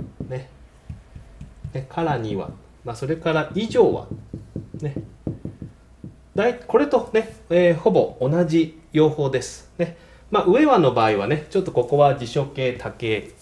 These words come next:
動詞の辞書形、他形ですが、まあ、からにはとか以上はの場合はね、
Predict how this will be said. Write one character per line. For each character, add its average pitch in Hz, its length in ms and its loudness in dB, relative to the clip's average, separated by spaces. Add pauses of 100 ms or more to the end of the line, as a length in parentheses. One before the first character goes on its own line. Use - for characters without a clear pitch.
(140)
動 127 160 0
詞 131 140 -4
の 117 120 -2
辞 107 120 -10
書 113 160 -6
形、 107 180 -4
他 95 160 -10
形 95 320 -10 (480)
で 95 120 -10
す - 120 -16
が、 92 100 -10
ま 120 120 -6
あ、 113 60 -8
か 202 160 0
ら 220 120 0
に 156 160 2
は 139 160 2
と 123 140 -8
か 113 80 -2
以 139 160 0
上 117 180 2
は 110 100 2
の 95 140 -4
場 85 140 -6
合 82 80 -6
は 76 120 -10
ね、 110 280 -8